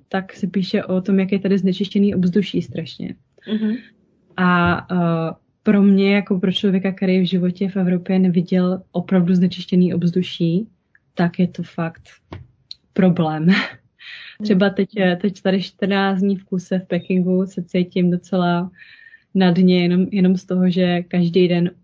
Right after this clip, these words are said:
Speaker 1: eh, šílená, ono to vypadá jak mlha, ale je to prostě znečištěný ovzduší. Tady na to používáme aplikace, které nám řeknou, jak moc je to znečištěný.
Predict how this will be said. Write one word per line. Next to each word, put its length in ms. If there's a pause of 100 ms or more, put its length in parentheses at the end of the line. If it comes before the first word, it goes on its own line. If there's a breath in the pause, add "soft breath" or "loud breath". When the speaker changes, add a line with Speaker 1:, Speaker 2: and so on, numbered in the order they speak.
(260)
Speaker 1:
eh, 260 (800)
šílená, 760
ono 180
to 80
vypadá 300
jak 120
mlha, 400
ale 180
je 60
to 120
prostě 460
znečištěný 540
ovzduší. 580
Tady 200
na 80
to 120
používáme 680
aplikace, 800
které 220
nám 220
řeknou, 360
jak 240
moc 160
je 60
to 120
znečištěný. 800